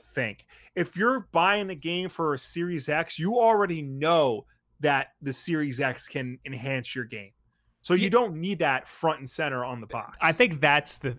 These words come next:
Speaker 2: I think it's very important to show that this is a Series X game.
Speaker 1: Yeah.
Speaker 2: I think that's the most important thing to message.
Speaker 1: Mm-hmm.
Speaker 2: Optimized <laughs> for Series X is, is a little much.
Speaker 1: Yeah.
Speaker 2: We already know that.
Speaker 1: Yeah.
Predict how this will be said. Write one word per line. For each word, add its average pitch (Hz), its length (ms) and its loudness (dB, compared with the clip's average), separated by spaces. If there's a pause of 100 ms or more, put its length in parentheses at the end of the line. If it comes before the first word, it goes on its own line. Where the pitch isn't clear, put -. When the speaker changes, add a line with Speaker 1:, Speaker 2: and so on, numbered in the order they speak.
(100)
Speaker 2:
I 156 120 2
think 175 220 0
it's 127 180 0
very 147 720 2
important 135 480 0
to 127 60 -6
show 135 340 2
that 117 220 -2
this 120 160 -2
is 120 120 -6
a 104 120 -8
Series 127 580 -6
X 117 280 -6
game. 123 200 -4
Speaker 1:
Yeah. 104 200 -4 (120)
Speaker 2:
I 170 60 -8
think 131 120 -6
that's 131 200 2 (100)
the 170 160 2
most 160 400 6
important 135 480 2
thing 123 160 -2
to 110 160 -4
message. 117 560 -2
Speaker 1:
Mm-hmm. 101 40 -16 (920)
Speaker 2:
Optimized 190 440 0
<laughs> - 20 -4
for 160 80 -6
Series 156 460 0
X 123 440 0
is, 143 440 -4
is 139 300 2
a 147 100 4
little 156 440 4
much. 123 640 -2
Speaker 1:
Yeah. 113 280 -2 (380)
Speaker 2:
We 147 180 6
already 165 300 4
know 147 320 4
that. 110 280 -6 (340)
Speaker 1:
Yeah. 98 180 -8